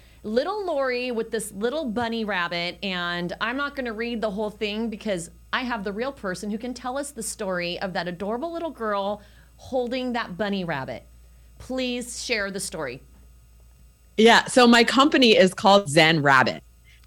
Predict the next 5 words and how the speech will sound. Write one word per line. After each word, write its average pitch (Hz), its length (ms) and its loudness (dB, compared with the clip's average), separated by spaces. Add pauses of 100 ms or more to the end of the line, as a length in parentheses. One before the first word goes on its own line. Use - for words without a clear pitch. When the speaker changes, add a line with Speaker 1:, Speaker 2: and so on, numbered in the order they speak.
Speaker 2:
And 180 240 6
that 180 320 6
really 226 340 10
came 185 520 4 (520)
from 165 480 4